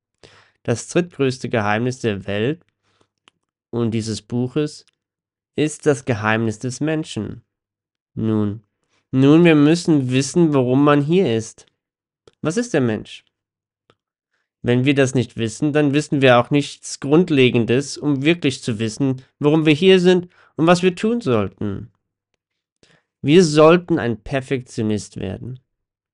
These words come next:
Wir sollten vollkommen werden und danach hungern und dürsten. Das ist es, was wir tun sollten. Das ist, was Christus gesagt hat.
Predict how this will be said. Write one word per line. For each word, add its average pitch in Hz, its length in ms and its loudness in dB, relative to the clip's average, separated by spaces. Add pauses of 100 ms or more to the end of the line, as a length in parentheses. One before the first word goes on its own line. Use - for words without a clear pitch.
(120)
Wir 127 120 0
sollten 139 320 2
vollkommen 165 600 2
werden 170 340 4
und 135 80 0
danach 131 460 2
hungern 190 340 6
und 156 220 2
dürsten. 127 760 -4 (1300)
Das 120 340 -2
ist 131 280 -2
es, 110 300 -6 (180)
was 113 220 -6
wir 107 100 -6
tun 113 260 -6
sollten. 101 520 -10 (640)
Das 110 140 -2
ist, 127 180 -4
was 123 180 -4
Christus 135 380 -4
gesagt 135 500 -4
hat. 117 180 -6